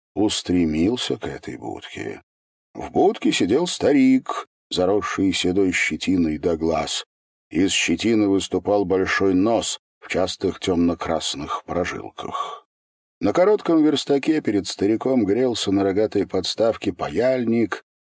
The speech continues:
лежал мелкий мусор и стояла большая тёмная бутылка, заткнутая смятым газетным обрывком. Среди мусора на куске газеты же лежала обломанная четвертушка круглой лепёшки.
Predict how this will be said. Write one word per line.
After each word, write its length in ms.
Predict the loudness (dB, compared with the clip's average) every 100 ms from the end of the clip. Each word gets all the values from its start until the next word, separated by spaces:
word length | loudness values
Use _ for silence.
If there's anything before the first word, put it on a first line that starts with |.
| -6
лежал 400 | 0 0 0 2
мелкий 460 | 4 4 2 2 4
мусор 500 | 4 4 0 0 0
и 60 |
стояла 420 | 0 0 0 2 2
большая 560 | 2 0 0 0 -2
тёмная 480 | 0 0 2 2 0
бутылка, 800 | 0 -4 0 0 0 0 -4 -6 _ -12
заткнутая 680 | -2 0 0 -2 -4 0 -2
смятым 540 | 0 -2 -2 -4 -6 -2
газетным 640 | -2 -2 -6 -10 -6 -4
обрывком. 800 | -4 -6 -12 -14 -14 -12 -14 -16 _ _ _
Среди 380 | -10 -4 -2 0
мусора 640 | 2 2 2 0 -2 -4
на 120 | -4 -4
куске 380 | -4 -2 -2
газеты 640 | 0 0 0 2 2 2 0
же 140 | 2
лежала 500 | 2 2 0 2 2
обломанная 580 | 2 0 0 0 0 -2
четвертушка 800 | -4 -4 -4 -4 -4 -2 -2 -6
круглой 540 | -6 -12 -12 -10 -6 -4
лепёшки. 1000 | -4 -6 -10 -10 -8 -10 -10 -12 -12